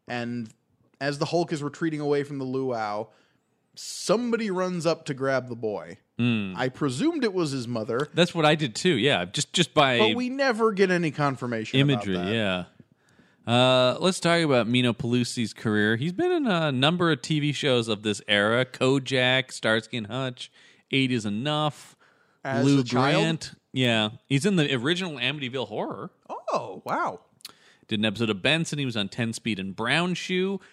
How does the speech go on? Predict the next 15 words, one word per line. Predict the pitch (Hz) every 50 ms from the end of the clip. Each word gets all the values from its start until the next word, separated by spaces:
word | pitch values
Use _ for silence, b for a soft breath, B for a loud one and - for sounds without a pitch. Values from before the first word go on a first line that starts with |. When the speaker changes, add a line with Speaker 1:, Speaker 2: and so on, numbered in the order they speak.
| b b b b b
Speaker 2:
Uh, | 104 107 104 101 101 98
the, | 110 113 120 117
the | 113 110 120
one | 120 131 151
I | 147 147 156
specifically | 151 - - 117 - 165 160 151 131 113
want | 107 107 107
to | 104
point | - - 123 110 107
out | 107 107 107
is | 110 104
he | - - 120
was | 113 117 110 -
in | - 127 127 127 120
the, | 110 113 104 101 98